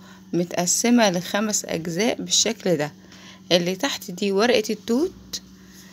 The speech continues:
شكلها مختلف تمامًا، ودي ورقة الفراولة. طبعًا هما ما بيجيبوها في السوق بتكون ناعمة، يعني شبه ورق العنب شوية، بس الفرق بينهم واضح.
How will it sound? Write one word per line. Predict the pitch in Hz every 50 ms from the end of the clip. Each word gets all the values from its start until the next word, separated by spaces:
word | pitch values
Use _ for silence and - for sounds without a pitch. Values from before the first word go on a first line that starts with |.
| - -
شكلها | - - 202 196 - 220 226 254 247
مختلف | 220 202 - - - - 214 220 240 233 -
تمامًا، | - 208 196 196 214 233 247 269 311 392 403 - - - - - - - - - - - -
ودي | 175 190 202 165 175 220 240 247
ورقة | 247 254 262 240 214 214 -
الفراولة. | 220 208 196 - 196 185 170 147 143 170 175 - - - - - - - - - - - - - -
طبعًا | 226 233 226 247 220 190 190 185
هما | 180 185 226 233 233 214 196
ما | 185 175 185
بيجيبوها | 170 165 180 175 175 175 156 165 170 170 208 247 240
في | 214 -
السوق | 196 - - - - 262 - - -
بتكون | 165 180 180 185 - - - 226 233 233
ناعمة، | 208 196 190 196 214 247 269 269 285 330 339
يعني | 311 254 214 185 180 180 185
شبه | 180 - - 113 110 - 185
ورق | 98 104 113 120 117
العنب | 107 92 90 101 117 120 117 -
شوية، | - - 110 120 135 - 392 427 427 - - - - - - - - -
بس | 175 208 262 - - 254
الفرق | 214 175 - - 240 240 - -
بينهم | 165 180 226 247 262 285 269 240
واضح. | 220 185 170 - - 156 - - -